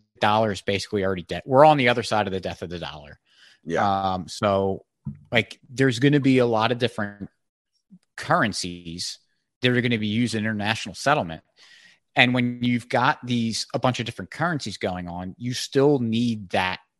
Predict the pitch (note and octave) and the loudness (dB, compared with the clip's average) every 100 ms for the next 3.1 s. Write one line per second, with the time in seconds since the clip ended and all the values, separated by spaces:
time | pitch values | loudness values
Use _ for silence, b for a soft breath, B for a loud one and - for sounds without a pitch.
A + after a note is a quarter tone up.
0 | _ - - F2+ E2+ - - - - G#2 | _ -20 -14 -10 -10 -10 -14 -18 -4 -4
1 | - A#2 G#2+ F#2+ F2 _ _ _ _ _ | -2 -2 0 -2 -4 _ _ _ _ _
2 | _ _ _ _ - - - A#2 A2+ - | _ _ _ _ -10 -6 2 2 2 -4
3 | G2+ | -8